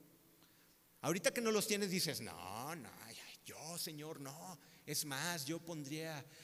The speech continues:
eh, escuelas cristianas y haría", claro, con diez millones de pesos no, ¿verdad? Pero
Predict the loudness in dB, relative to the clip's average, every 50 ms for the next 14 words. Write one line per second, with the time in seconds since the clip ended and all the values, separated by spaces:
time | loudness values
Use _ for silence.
0 | -12 -8 -6 -6 -4 -2 0 0 -2 0 0 0 0 0 0 0 0 -2 -2 -2
1 | -2 -4 -4 -4 -4 -6 -6 -4 -4 -4 -4 -4 -4 -4 -4 -4 -6 -6 -8 -8
2 | -10 -14 -20 -14 -4 0 0 2 2 2 0 0 2 2 4 4 4 2 2 0
3 | -2 -2 -4 -4 -4 -4 -2 -2 -2 -2 0 0 0 0 -2